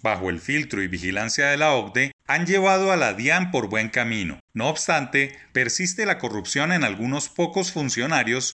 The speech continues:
y reina la lentitud en sus procesos que se niegan a tecnologizarse. Ese camino que ha andado la dian ya lo recorrió la superintendencia bancaria, que goza de gran prestigio, vela por los cuentavientes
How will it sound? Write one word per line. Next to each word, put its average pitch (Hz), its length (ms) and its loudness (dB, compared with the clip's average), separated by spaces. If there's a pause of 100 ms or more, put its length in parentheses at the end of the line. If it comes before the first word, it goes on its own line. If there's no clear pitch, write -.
y 123 140 0
reina 139 420 0
la 107 140 2
lentitud 104 600 -2
en 185 80 4
sus 180 220 0
procesos 160 680 0
que 147 200 0
se 135 140 0
niegan 175 380 2
a 170 140 -2
tecnologizarse. 104 960 -2 (380)
Ese 170 260 -2
camino 160 460 0
que 143 120 2
ha 120 160 4
andado 143 400 2
la 110 140 2
dian 110 540 0
ya 135 160 2
lo 185 120 2
recorrió 127 520 0
la 143 80 0
superintendencia 107 960 -2
bancaria, 120 640 0
que 101 160 -2
goza 104 300 -2
de 113 120 2
gran 90 240 -4
prestigio, 123 640 -2 (140)
vela 135 320 2
por 139 140 -2
los 113 160 -2
cuentavientes 127 880 0